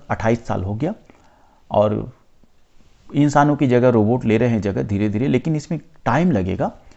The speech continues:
पैकेजिंग वगैरह रोबोट के हिसाब से होता है और इंसान की ज़रूरत हमेशा रहेगी, ये मूल बात है। तो आज का जो न्यूज़ है,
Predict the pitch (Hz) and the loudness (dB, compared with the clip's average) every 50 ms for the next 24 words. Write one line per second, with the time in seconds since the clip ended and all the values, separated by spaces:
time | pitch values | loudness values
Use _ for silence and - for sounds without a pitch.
0 | - - - 113 95 90 - 113 110 117 113 110 110 110 110 117 120 104 107 98 | -14 -6 -2 -2 0 2 2 2 2 2 2 2 2 2 2 0 0 0 0 0
1 | 98 110 120 117 - 110 101 101 101 - 104 107 - - 107 92 92 90 - 135 | 0 0 -2 -2 -4 -6 -6 -4 -2 -2 -2 -4 -4 -4 -6 -6 -4 -2 -2 -2
2 | 135 117 92 - - - - - - - - - - - - - - - - - | -2 -2 -4 -6 -8 -14 -18 -18 -18 -18 -20 -20 -20 -20 -20 -20 -20 -20 -10 -2
3 | - 131 135 139 143 143 139 147 143 143 - - - - - - - - - - | 4 6 8 10 10 10 10 10 10 10 8 6 4 -2 -12 -20 -20 -20 -20 -20
4 | _ _ _ - - - - - _ _ - - 135 139 135 139 139 131 131 - | _ _ _ -20 -20 -20 -20 -20 _ _ -2 0 2 2 4 4 4 4 4 4
5 | 127 107 113 104 117 135 135 - 104 92 98 101 - 135 - 80 73 85 - - | 4 4 4 4 2 0 -2 -4 -4 -4 -4 -4 -4 -4 -4 -2 -4 -4 -6 -8
6 | - - - - - - - - - - 151 135 107 101 95 90 - - - - | -12 -18 -18 -20 -20 -20 -20 -8 -2 2 4 4 4 2 2 -2 -4 -6 -8 -8
7 | - - - - - - - - - - - - 147 165 175 170 185 170 143 127 | -12 -16 -16 -16 -18 -20 -20 -12 -8 -6 -2 2 4 4 4 4 4 4 6 6
8 | 113 110 123 160 160 139 107 92 - 82 | 6 6 6 6 4 2 0 -4 -6 -10